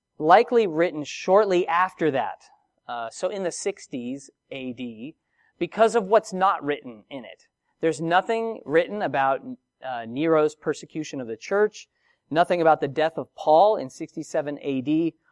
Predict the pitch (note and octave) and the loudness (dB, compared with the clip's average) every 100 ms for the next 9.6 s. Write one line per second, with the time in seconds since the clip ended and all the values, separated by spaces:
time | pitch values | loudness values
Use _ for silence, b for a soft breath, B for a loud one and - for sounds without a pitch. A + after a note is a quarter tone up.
0 | _ - F#3+ G#3+ G3+ F#3+ F3+ F3+ D3 D#3+ | _ 4 6 6 4 4 6 6 2 0
1 | E3+ D#3+ E3+ E3+ E3 - F#3+ F3+ E3 C#3 | 0 0 -4 -4 -8 -8 -4 -2 -2 -6
2 | A#2 B2 G#2+ F2+ - E3 D3 _ D#3+ A#3 | -6 -10 -10 -20 -8 -6 -6 _ -8 0
3 | B3+ F#3 G#3+ F3 C3+ E3+ A#3+ B3 A3+ F3+ | 0 0 -4 -4 -6 2 4 4 2 -4
4 | C#3 - _ _ _ - A#3 A#3+ - G3 | -8 -14 _ _ _ 2 4 4 2 0
5 | D#3+ C#3+ E3 C#3 - - D3 C#3+ - F#3 | 0 0 -2 -4 -10 -14 -12 -14 -4 4
6 | F#3+ D#3+ C3+ B2+ B2 C3 C#3 D#3+ B3 G3 | 4 4 -2 -2 -6 -6 -2 0 2 2
7 | D3 C3+ A2+ A2 - _ _ - C#3+ - | -2 -2 -6 -6 -16 _ _ -12 -10 -6
8 | C#3 D#3 G#3+ G#3+ D#3 C#3+ _ _ _ - | 0 2 2 -2 -4 -4 _ _ _ -12
9 | - C3 C3 C3 A#2+ | -10 -10 -6 -6 -6